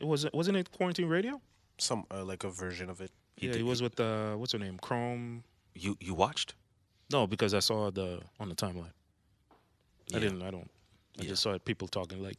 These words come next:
Speaker 2: Saw it
Speaker 1: "Tory
Speaker 2: quickly.
Speaker 1: going crazy." I'm like, "All right."
Speaker 2: I saw it quick in passing. I didn't really focus on it.
Speaker 3: Yeah. I did see, like, someone, I think there was, like, a headline. Someone said, like, "Yo, you shot Meg," and he was there, like, just
Speaker 2: Yeah, yeah, he just, <laughs> yeah, saw that.
Speaker 1: He's just chilling.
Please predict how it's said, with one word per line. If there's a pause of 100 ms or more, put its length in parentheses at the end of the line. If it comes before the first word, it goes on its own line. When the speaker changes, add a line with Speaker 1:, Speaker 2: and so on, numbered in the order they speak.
Speaker 2:
Saw
it
Speaker 1:
"Tory
Speaker 2:
quickly.
Speaker 1:
going
crazy."
I'm
like, (100)
"All
right." (640)
Speaker 2:
I
saw
it
quick
in
passing. (100)
I
didn't
really
focus
on
it. (680)
Speaker 3:
Yeah. (840)
I
did
see,
like,
someone,
I
think
there
was,
like,
a
headline.
Someone
said,
like,
"Yo,
you
shot
Meg," (340)
and
he
was
there,
like,
just
Speaker 2:
Yeah,
yeah,
he
just, (140)
<laughs>
yeah, (160)
saw
that. (360)
Speaker 1:
He's
just
chilling.